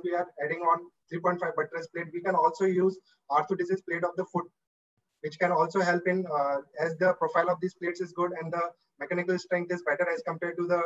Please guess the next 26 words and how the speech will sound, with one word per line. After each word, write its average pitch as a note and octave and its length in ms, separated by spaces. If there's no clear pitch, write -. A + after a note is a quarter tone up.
two F3 140
M E3+ 140
M, F3 180
uh, C3+ 240
compact E3+ 320
handset E3 300
plates. E3 220
So D#3+ 180
these G3 260
plate F3 180
can F#3 140
also G#3+ 300
be F3+ 120
used F3 300
in, F3+ 200
uh, D3 220
fragment F3 380
specific D#3 480
manner, C3 320
and D3+ 120
they, E3 140
they E3 80
give E3+ 200
a E3+ 140
good D3+ 160
result. A2+ 280